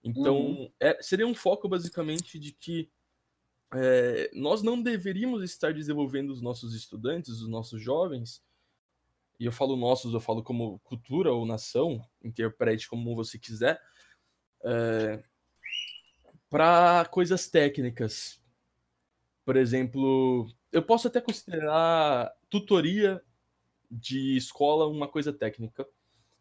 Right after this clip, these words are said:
Speaker 1: É, aprender mecânica, aprender logística, administração, essas coisas básicas.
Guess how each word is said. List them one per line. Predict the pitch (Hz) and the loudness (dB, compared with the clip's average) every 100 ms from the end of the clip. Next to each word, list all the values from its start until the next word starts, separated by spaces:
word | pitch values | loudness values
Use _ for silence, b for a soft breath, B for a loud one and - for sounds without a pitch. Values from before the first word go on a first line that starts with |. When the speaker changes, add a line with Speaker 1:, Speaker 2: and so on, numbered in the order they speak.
| _ | _
Speaker 1:
É, | 123 120 117 113 117 | -2 2 2 2 0
aprender | - 117 127 120 123 123 | -2 0 0 2 2 2
mecânica, | 117 107 - 160 156 151 147 147 139 135 120 120 | 2 -2 0 2 2 0 -6 -2 2 2 2 -2
aprender | - 117 113 117 113 110 _ _ _ _ _ _ _ - - | -4 -4 -2 0 0 -2 _ _ _ _ _ _ _ -18 -4
logística, | 135 117 104 123 147 117 - 117 120 | 0 0 0 -4 -4 -4 -8 -2 -2
administração, | 110 117 113 110 - 107 - - 113 131 139 120 _ _ _ _ _ _ _ | 0 -2 -2 -4 -6 -8 -8 -8 -4 -2 -4 -6 _ _ _ _ _ _ _
essas | - 123 127 127 | -6 -6 -4 -10
coisas | - 127 131 113 | -6 -4 -2 0
básicas. | 113 117 110 107 104 - 107 104 - - - | 2 4 4 2 -10 -12 -12 -12 -14 -14 -18